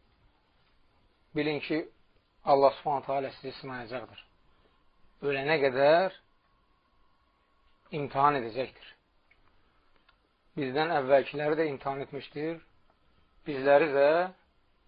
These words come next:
imtahan edəcəkdir. Allah Subhanahu Teala bu haqda bizə özü xəbər verir.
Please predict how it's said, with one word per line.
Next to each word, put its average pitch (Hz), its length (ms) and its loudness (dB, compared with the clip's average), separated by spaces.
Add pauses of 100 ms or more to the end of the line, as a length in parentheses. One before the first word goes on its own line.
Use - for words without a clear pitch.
imtahan 147 600 0
edəcəkdir. 135 600 -8 (760)
Allah 160 280 4
Subhanahu 160 340 -2
Teala 160 580 2 (580)
bu 160 120 4
haqda 160 320 2
bizə 147 240 -4
özü 156 340 -4
xəbər 143 280 -6
verir. 120 260 -14